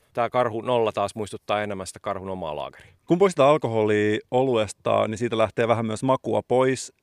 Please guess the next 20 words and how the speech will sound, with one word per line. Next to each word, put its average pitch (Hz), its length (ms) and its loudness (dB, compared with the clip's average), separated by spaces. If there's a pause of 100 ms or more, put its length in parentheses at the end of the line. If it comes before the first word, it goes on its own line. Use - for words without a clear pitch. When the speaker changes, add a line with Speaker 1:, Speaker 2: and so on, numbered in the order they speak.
(140)
Speaker 2:
Millä 127 520 0 (120)
sitä 117 220 -6
makua 113 380 -2
tuodaan 104 300 0
takaisin, 101 320 -4
sitä 95 160 -6
alkoholimakua? 101 720 -6 (260)
Speaker 1:
No, 120 180 -4 (220)
kyllähän 104 440 -2
kaikki 131 300 -4
oluet 123 400 0
aina 117 200 -4
sitten 107 280 -14
humaloidaan, 90 720 -4
niin 87 100 -12
se 101 100 -10
on 82 100 -8
se 104 140 -12 (100)
oikeanlainen 101 520 -6
humalointi, 95 640 -10